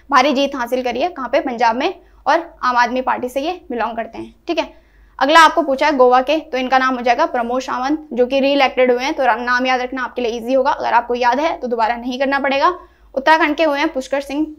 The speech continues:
धामी, तो ये भी रीअपॉइंट हुए हैं, यानी कि इससे पहले भी दो हज़ार इक्कीस में ये उत्तराखंड के सीएम बने थे। और यंगेस्ट सीएम ये उत्तराखंड के हैं, फ़ोर्टी फ़ाइव ईयर की एज में इनको उत्तराखंड का सीएम बनाया गया है।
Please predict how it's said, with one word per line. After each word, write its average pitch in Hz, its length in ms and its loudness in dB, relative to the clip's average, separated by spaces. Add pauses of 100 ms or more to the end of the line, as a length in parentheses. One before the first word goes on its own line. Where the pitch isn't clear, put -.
(120)
धामी, 220 300 -6 (600)
तो 254 60 2
ये 254 100 6
भी 311 300 0
रीअपॉइंट 247 480 0
हुए 262 100 2
हैं, 294 160 -2
यानी 226 160 -6
कि 247 100 -6
इससे 254 160 -6
पहले 233 240 -2
भी 254 80 0
दो 240 80 0
हज़ार 240 220 2
इक्कीस 240 280 -8
में 330 200 -2 (420)
ये 254 300 0
उत्तराखंड 233 360 -4
के 254 60 0
सीएम 254 260 -6
बने 247 240 -4
थे। 330 60 -2
और 262 440 -2
यंगेस्ट 294 720 0
सीएम 269 300 -2
ये 311 240 -2
उत्तराखंड 240 380 -2
के 277 60 -4
हैं, 320 220 -4 (320)
फ़ोर्टी 262 200 0
फ़ाइव 247 260 0
ईयर 247 140 2
की 247 100 -6
एज 233 200 -2
में 240 120 -8
इनको 247 180 -2 (320)
उत्तराखंड 220 340 -6
का 247 80 -2
सीएम 254 300 -4 (140)
बनाया 233 240 -6
गया 226 120 -14
है। 220 100 -20